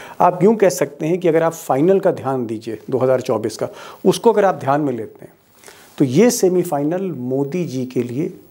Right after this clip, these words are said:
अग्नि परीक्षा है, एक तरह का litmus test है, क्योंकि ठीक चार पाँच महीने बाद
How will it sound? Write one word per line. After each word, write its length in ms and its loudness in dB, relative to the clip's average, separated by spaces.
अग्नि 340 2
परीक्षा 500 -10
है, 120 -14
एक 220 2
तरह 180 4
का 260 2
litmus 680 2
test 240 -6
है, 60 -8
क्योंकि 260 -2
ठीक 300 2
चार 180 4
पाँच 260 -2
महीने 240 -2
बाद 300 -6